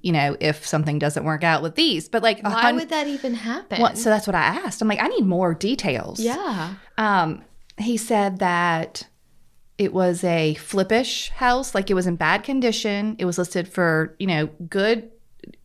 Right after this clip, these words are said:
Speaker 1: good for the numbers, like, listed for two hundred, probably could resell for three fifty once renovated. It, it was just in need of renovation.
Speaker 2: Mm.
Speaker 1: And I guess they must not have a, it was in Minnesota.
Speaker 2: Wow.
Speaker 1: In Minnesota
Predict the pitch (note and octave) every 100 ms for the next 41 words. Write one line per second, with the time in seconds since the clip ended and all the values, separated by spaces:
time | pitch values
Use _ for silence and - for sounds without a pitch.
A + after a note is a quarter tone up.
0 | - F#3+ B3+ B3+ - C4 B3 G#3+ A3+ A3+
1 | A3+ A#3 G3+ F#3+ G3+ - A3+ G#3+ - A3+
2 | A3 G#3 G3+ G3 - F#3+ G3 G3 G#3 F#3
3 | G3 F#3+ F#3 F#3 F3+ F#3+ F#3+ F#3+ G3+ F#3+
4 | F#3+ F3+ F#3+ F3 D#3+ - G#3 A3 G#3 G3+
5 | G3 G3 F#3+ - - - F#3 - F3 F3
6 | - G3 - - - _ - F#3 F#3 F3+
7 | E3+ D#3+ D#3+ D3 D3 D3+ A3+ G3+ A3+ B3
8 | G#3+ F#3 F3+ F3 E3 F3 E3 E3 E3+ F3
9 | D#3+ D#3+ G3+ A3 C#4 C#4 C#4 - G3 B3+
10 | C#3 - - _ - - F3+ D#3+ G3+ G#3
11 | E3+ E3+ - _ _ _ - - C4+ D#4
12 | F#4 - C4 C4 D4